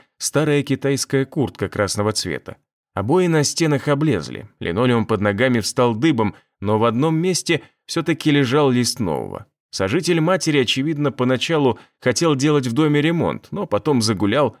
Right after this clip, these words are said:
и на все плюнул. «А чего не в школе?» спросил я. «Загрипповала»,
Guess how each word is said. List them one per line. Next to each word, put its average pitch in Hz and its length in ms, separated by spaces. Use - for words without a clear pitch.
и 113 80
на 110 120
все 101 200
плюнул. 58 400
«А 107 120
чего 185 260
не 160 120
в 139 40
школе?» 110 380
спросил 95 440
я. 69 220
«Загрипповала», 135 880